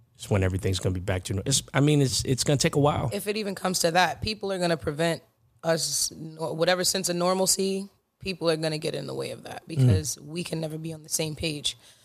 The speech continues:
Speaker 2: So all you can do, and what I'm learning with life in general, is I'm not worried about fixing everybody.
Speaker 1: Right.
Speaker 2: That's not my responsibility.
Speaker 1: You just got to that?
Speaker 2: You lose yourself.
Speaker 1: You just got to that?
Speaker 2: No, I'm just saying in general, like, it's like,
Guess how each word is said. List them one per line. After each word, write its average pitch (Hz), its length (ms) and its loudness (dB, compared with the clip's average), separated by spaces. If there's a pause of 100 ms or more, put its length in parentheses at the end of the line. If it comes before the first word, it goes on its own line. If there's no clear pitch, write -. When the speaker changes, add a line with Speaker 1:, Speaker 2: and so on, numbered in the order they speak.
Speaker 2:
So 165 160 2
all 190 240 6
you 185 220 0
can 214 220 0
do, 220 440 0
and 151 360 0
what 151 120 2
I'm 156 220 -4
learning 170 300 -4
with 151 120 -8
life 160 260 2
in 156 120 0
general, 180 340 0
is 160 180 0
I'm 160 240 0
not 170 240 2
worried 165 280 4
about 156 260 -2
fixing 143 720 -4 (1600)
everybody. - 520 -6 (120)
Speaker 1:
Right. 101 320 6
Speaker 2:
That's 156 180 -4
not 170 140 2
my 160 100 -2
responsibility. 160 600 2
Speaker 1:
You 147 60 10
just 147 180 8
got 139 180 8
to 160 80 8
that? 170 220 6 (220)
Speaker 2:
You 175 80 -8
lose 202 180 0
yourself. 131 420 -2
Speaker 1:
You 139 60 8
just 135 220 6
got 143 180 6
to - 100 0
that? 180 180 -2 (160)
Speaker 2:
No, 175 280 -2
I'm 175 120 4
just 170 180 0
saying 180 280 2
in 170 140 -2
general, 185 480 4
like, 143 400 -2 (100)
it's - 220 4
like, 165 480 2